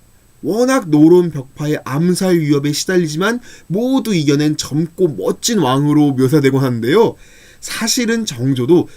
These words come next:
탕평의 원칙을 지켜서 신하들과 협력해 나간 왕입니다. 왕권을 강화시키기 위해 자신의 친위대인 장용영을 만들고 또 중인 출신의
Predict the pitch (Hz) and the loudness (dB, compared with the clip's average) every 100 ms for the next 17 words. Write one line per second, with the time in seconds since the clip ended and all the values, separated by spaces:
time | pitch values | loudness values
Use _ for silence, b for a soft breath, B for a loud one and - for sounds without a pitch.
0 | B - 247 254 247 240 233 151 127 131 | B -10 -4 -4 -4 -6 -2 0 0 -2
1 | 143 135 113 110 127 214 240 b b - | -4 -6 -6 -8 -2 -2 -2 b b -10
2 | - 220 208 147 135 175 - 202 180 - | -6 -2 -2 -2 -2 -4 -4 -2 -2 -2
3 | 139 104 160 139 117 156 104 92 - _ | -4 -2 -2 -2 0 -2 -4 -10 -18 _
4 | _ _ _ b b b 101 123 160 190 | _ _ _ b b b -4 0 2 0
5 | 220 226 226 - 98 127 143 - - 104 | 0 0 -2 -4 -6 -2 -2 -4 -10 -12
6 | 98 120 180 101 - b b b - 110 | -6 -2 0 -2 -8 b b b -12 -10
7 | - 147 139 - 214 220 165 139 151 - | -6 -4 -4 -4 -2 0 0 0 0 -4
8 | 117 139 143 143 143 110 120 107 95 95 | -4 -2 0 0 -2 -4 -6 -8 -10 -12
9 | 101 156 147 - b b b b _ 190 | 0 2 4 0 b b b b _ -2
10 | 185 - - 147 165 180 180 - 180 - | -2 -2 -2 2 2 2 -2 -2 -4 -4
11 | 156 135 110 | -4 -4 -6